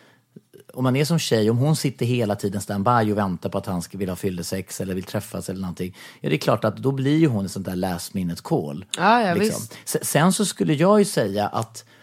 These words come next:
Speaker 2: Jo, men det är ju precis som hon skriver. Han har ju kontaktat henne via alla de här, äh, snapparna och allt vad det heter,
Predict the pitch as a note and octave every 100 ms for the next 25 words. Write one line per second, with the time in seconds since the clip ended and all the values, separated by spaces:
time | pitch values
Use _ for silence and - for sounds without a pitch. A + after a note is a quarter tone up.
0 | - - A3 C#4+ C4 B3 B3 C4+ A3 F#3+
1 | G3+ F#3+ F3+ D#4 C#4+ E3+ D#3 - - -
2 | - B3+ C#4 C4 A3 G3 G3 F#3+ F#3 F#3+
3 | F#3 G3 G3 F#3+ F#3 D#3 D#3 D#3 D3+ D3
4 | C#3+ C#3 C#3 C#3+ C#3+ C3+ C3+ C3+ - -
5 | - - F3+ E3 - D#3 D3+ D3 D3 C#3+
6 | - D3+ D3+ D3 C3+ - C#3+